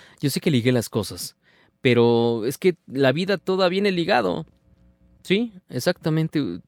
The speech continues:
todo viene ligado en la vida. Así que, pues, por eso reitero, estábamos hablando del tema de, pues,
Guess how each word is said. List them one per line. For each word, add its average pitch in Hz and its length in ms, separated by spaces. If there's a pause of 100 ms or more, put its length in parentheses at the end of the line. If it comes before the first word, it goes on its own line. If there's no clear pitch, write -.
todo 185 240
viene 185 200
ligado 120 340
en 104 60
la 90 80
vida. 85 300 (600)
Así - 240
que, 131 600
pues, - 580 (180)
por 98 180
eso 104 180
reitero, 101 400
estábamos 120 380
hablando 113 420 (500)
del 95 180
tema 113 320
de, 95 580 (560)
pues, - 840